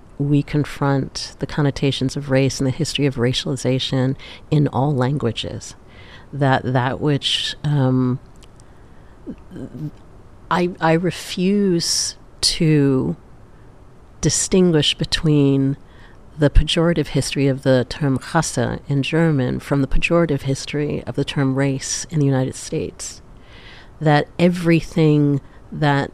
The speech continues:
one is attempting to do by translating rasa only into race, right? That term has exactly the same history and perhaps even more pernicious a history in the United States.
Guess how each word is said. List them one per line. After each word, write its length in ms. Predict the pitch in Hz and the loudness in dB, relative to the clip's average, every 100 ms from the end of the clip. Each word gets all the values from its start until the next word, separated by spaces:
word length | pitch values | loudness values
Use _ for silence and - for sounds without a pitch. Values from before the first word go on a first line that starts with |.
| - | -4
one 240 | 147 147 | 0 0
is 120 | 143 - | 0 -2
attempting 680 | - - 185 170 - 160 139 | -6 -2 -2 -2 0 0 0
to 140 | 143 | -4
do 500 | 127 156 151 143 131 - | -2 0 2 2 0 -2
by 500 | - 139 135 131 131 127 | 0 2 2 0 -2 -4
translating 1040 | - - 143 147 139 143 139 135 127 131 - - - - | -6 0 2 2 0 0 0 0 -2 -4 -8 -20 -12 -8
rasa 460 | 135 - 131 123 - - | -6 -2 0 -2 -4 -6
only 580 | 160 214 220 127 104 - - - | 2 4 4 2 -4 -10 -14 -4
into 340 | 139 123 - | -2 -2 -4
race, 540 | 107 87 214 - - - - - - - | -4 -4 -6 -10 -20 -20 -20 -20 -20 -10
right? 240 | 131 131 - - - - - - - - | -6 -6 -6 -20 -20 -20 -20 -20 -12 0
That 240 | 170 - | 2 2
term 420 | - 190 156 151 - | 2 4 4 0 -4
has 340 | - 156 147 - | -8 -6 -4 -6
exactly 680 | 175 - - - 233 - 147 | -8 -8 -8 -4 -4 -4 -6
the 120 | 139 | -4
same 300 | - 135 135 | -4 -2 -2
history 320 | 151 151 - | -2 -4 -2
and 180 | 175 175 | -2 0
perhaps 420 | 226 - 240 - | -4 -4 -6 -2
even 160 | 202 170 | 0 2
more 120 | 147 | 0
pernicious 800 | - 160 160 240 - - - - - | 0 -2 0 2 0 -4 -12 -16 -14
a 40 | 120 | -10
history 440 | 123 - - - - | -8 -10 -12 -12 -6
in 120 | 143 | -4
the 60 | |
United 320 | 139 135 - 170 | -2 -4 -8 -12
States. 540 | - - - - | -10 -10 -10 -16